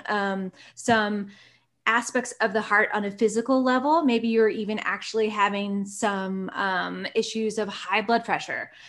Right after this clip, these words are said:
So using stones and crystals on the heart can help to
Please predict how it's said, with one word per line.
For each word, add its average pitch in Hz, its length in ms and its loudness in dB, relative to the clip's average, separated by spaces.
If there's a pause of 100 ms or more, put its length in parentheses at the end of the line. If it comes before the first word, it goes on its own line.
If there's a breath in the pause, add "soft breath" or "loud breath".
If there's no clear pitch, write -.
So 233 320 6
using 254 800 6 (160)
stones 247 500 4
and 214 180 -2
crystals 220 500 0
on 208 180 0
the 196 80 -4
heart 226 280 2
can 208 140 -4
help 214 380 2
to 214 400 -2